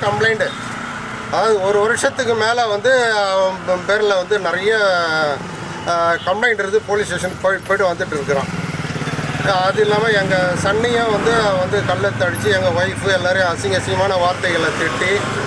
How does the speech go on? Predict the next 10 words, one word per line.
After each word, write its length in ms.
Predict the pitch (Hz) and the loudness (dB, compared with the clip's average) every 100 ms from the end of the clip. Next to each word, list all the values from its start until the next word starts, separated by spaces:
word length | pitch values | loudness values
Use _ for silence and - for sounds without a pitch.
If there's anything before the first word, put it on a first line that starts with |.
| - | 0
அஹ், 180 | 220 247 - - - | 0 0 -4 -6 -2
ஒரு 200 | 180 180 175 165 165 160 | 0 2 2 0 0 -2
வ-, 300 | 165 160 160 | -2 -2 -2
ல-, 240 | 160 156 143 - - - - | 0 0 -2 -6 -8 -10 -4
அஹ், 260 | 151 156 156 | -2 0 0
ஒரு 160 | 160 170 165 | 0 0 -2
ச-, 340 | 147 160 156 160 | -2 0 0 2
எங்கள் 220 | 170 175 175 | 2 2 2
ஒய்ஃபு 340 | 208 220 202 196 190 185 | 2 2 2 4 4 2
கூட 140 | 208 | 2